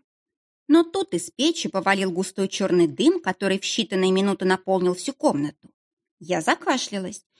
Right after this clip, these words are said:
постепенно распахнула окно и вдохнула сырой холодный воздух. Ничего себе, протопила печку. Теперь в комнате стало еще холоднее, чем прежде, да еще и дышать невозможно.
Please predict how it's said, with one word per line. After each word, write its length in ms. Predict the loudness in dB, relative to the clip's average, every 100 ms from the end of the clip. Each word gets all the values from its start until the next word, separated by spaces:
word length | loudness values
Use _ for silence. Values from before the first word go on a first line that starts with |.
| _
постепенно 540 | -10 -4 -4 0 2 2
распахнула 540 | 0 -4 -8 -4 -4
окно 440 | -4 -8 0 2 2
и 140 | 0
вдохнула 460 | 0 -2 0 -2 -2
сырой 340 | -4 -4 -4
холодный 420 | -2 -2 -2 -2
воздух. 440 | 0 -2 -4 -14 -20 _ _ _ _ _
Ничего 560 | -6 -4 -4 -4 -2 -2
себе, 320 | -2 -4 -4
протопила 560 | -6 -6 -6 -4 -4 -4
печку. 540 | -4 -6 -8 -14 -20 _ _ _ _
Теперь 480 | -10 -8 -2 -2 -2
в 80 | -4
комнате 400 | -2 0 0 -4
стало 260 | -4 -2
еще 400 | -2 -4 -4 -2
холоднее, 560 | -2 -2 -4 0 2 2
чем 200 | 0 -4
прежде, 480 | -2 -4 -6 -14 -20 _ _ _
да 100 | -4
еще 300 | -2 -2 -2
и 100 | -2
дышать 380 | -2 -2 -4 -4
невозможно. 640 | -4 0 0 0 -4 -10